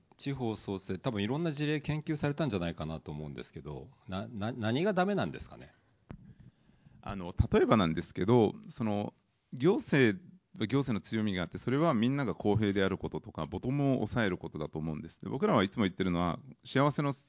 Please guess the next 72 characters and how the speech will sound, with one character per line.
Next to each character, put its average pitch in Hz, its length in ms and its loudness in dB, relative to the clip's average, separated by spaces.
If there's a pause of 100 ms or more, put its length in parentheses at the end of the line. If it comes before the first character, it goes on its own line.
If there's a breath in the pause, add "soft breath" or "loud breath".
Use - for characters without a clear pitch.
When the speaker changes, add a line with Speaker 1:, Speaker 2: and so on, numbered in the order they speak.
(680)
Speaker 2:
総 214 280 8
量 226 140 10
を 101 60 8
最 90 180 2
大 87 120 2
化 - 120 -6
し - 40 -12
た 85 100 -8
い 78 80 -6
と。 - 100 -20 (180)
Speaker 1:
は 98 80 -2
い。 76 120 -6 (380)
Speaker 2:
例 127 100 0
え 147 40 6
ば、 110 80 6
ビ 107 140 2
ッ - 40 -6
プ 151 140 0
ル 160 100 6
ー 160 40 6
ム 87 280 4 (140)
十 104 160 4
万 139 140 8
円 139 60 6
の 135 60 4
席 127 220 -2
作 - 200 -4
る 87 120 0
け 73 80 0
ど、 80 80 -2
そ - 160 -4
の 165 100 6
分 165 200 4
ゴ 101 180 6
ー - 20 6
ル 98 100 4
裏 95 140 6
を 92 80 4
二 92 80 2
千 101 200 2
円 95 40 2
に 92 80 0
し - 80 -8
ま 78 140 -4
す - 100 -20
と。 - 100 -20
Speaker 1:
う 117 60 -8
ん。 87 120 -12 (500 soft breath)
Speaker 2:
で、 110 260 0
実 143 220 2
は - 20 4
僕 139 160 6
ら 170 80 8
も 113 60 6
バ 139 100 4
ス - 80 -10
ケ 175 80 4
ッ - 120 0
ト 101 180 4
を - 20 2
運 113 240 2
営 113 80 2
し - 40 -12
て 101 100 -6
驚 113 240 4
い 117 60 2
た 95 100 0
ん 90 40 2
で 82 60 -2
す - 100 -14
け 90 80 0
ど、 85 220 0